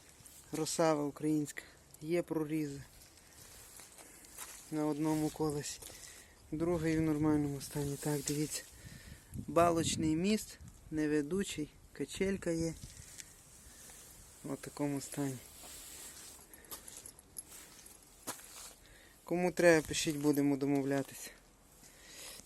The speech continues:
Так. Є така стріла із, е,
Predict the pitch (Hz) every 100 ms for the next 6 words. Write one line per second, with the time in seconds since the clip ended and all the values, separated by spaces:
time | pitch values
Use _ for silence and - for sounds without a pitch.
0 | - 156 147 131 - - - - - -
1 | - - - - - - 165 165 165 175
2 | 151 - 160 165 190 190 - - - -
3 | - - - - - - - 147 139 135
4 | 156 151 147